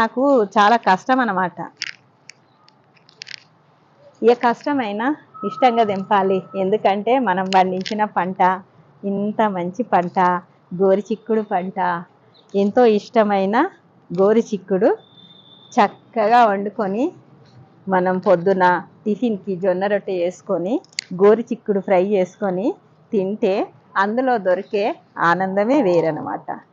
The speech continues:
ఇక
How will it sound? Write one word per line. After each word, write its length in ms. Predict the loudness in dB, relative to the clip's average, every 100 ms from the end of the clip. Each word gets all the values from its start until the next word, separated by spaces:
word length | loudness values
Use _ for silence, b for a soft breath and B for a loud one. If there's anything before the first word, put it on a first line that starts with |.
| _ _ _ _ _ _ _ _ _ _ _ _ _ _ _ -20 -20 -20 -20 -20 -20 _ _ _ _ _ _ _ _ _ _ _ _ _ _ _ _ _ _ -2
ఇక 60 | 4